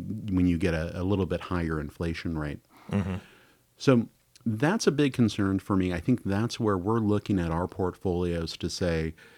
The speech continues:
Speaker 1: you know, do you have too much exposure to long-dated treasuries?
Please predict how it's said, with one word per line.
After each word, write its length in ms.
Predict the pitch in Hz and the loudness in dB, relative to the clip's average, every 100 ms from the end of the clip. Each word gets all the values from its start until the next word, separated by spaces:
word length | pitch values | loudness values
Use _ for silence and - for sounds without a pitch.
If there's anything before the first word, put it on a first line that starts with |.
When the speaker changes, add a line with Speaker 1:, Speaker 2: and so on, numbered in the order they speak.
| _ | _
Speaker 1:
you 120 | 110 | 2
know, 100 | 95 | 2
do 160 | 90 104 | 2 0
you 120 | 123 | 0
have 280 | 127 123 - | 0 -2 -2
too 180 | - 175 | -4 0
much 220 | 160 - | 0 0
exposure 640 | 123 - - 107 107 107 | -4 -2 2 2 2 0
to 260 | 95 - 95 | -2 0 0
long-dated 800 | 82 82 87 92 92 87 82 80 | 0 0 2 2 2 0 -2 -4
treasuries? 720 | - 87 78 76 73 - | -4 -2 -2 -4 -6 -10